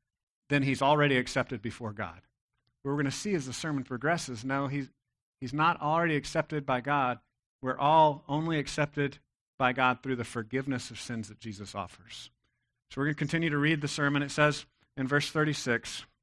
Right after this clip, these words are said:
"As for the word of peace through Jesus Christ, he is Lord of all. You yourselves know what happened throughout all Judea, beginning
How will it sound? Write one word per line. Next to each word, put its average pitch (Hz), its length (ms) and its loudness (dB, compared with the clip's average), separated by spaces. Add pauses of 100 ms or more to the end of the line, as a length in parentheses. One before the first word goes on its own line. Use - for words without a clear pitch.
(680)
"As 127 180 4
for 165 100 -4
the 147 100 2
word 135 200 6
of 156 120 -2
peace 147 220 0
through 156 140 -4
Jesus 139 320 -4
Christ, 120 400 0
he 139 80 -4
is 110 120 -4
Lord 117 300 2
of 175 140 0
all. 110 280 0 (380)
You 135 140 2
yourselves 170 500 4
know 151 140 0
what 151 80 -2
happened 143 360 2
throughout 135 240 4
all 135 200 6
Judea, 160 400 0
beginning 147 500 0